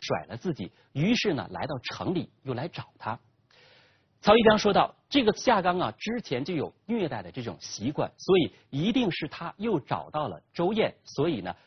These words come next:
虐待了周燕。而这周燕呢，八成还爱着夏刚，否则的话，他怎么可能写出那种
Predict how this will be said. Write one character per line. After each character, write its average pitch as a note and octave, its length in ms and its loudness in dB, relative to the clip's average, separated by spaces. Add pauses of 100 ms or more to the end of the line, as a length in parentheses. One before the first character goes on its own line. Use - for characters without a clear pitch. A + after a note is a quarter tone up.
(160)
虐 G#3+ 320 0
待 G#2+ 140 -8
了 - 80 -16 (120)
周 F#2+ 160 -10
燕。 G2 160 -10 (640)
而 G#3+ 140 4
这 C#4 80 4
周 C4 160 2
燕 B3+ 200 0
呢， D#3+ 180 -2
八 G#3+ 280 0
成 E3 220 -8
还 D3 140 -8 (100)
爱 F#3+ 240 -4
着 F#2+ 80 -18
夏 G2 240 -12
刚， F2 200 -14 (380)
否 G3+ 220 8
则 G#3+ 100 4
的 A#3 80 4
话， G#3+ 180 2
他 G#3 120 -6
怎 B2 160 0
么 E3 100 -6
可 - 140 -6
能 A2 120 -6
写 G#2 280 -8
出 D3 120 -10
那 D#3 160 -2
种 F2+ 200 -8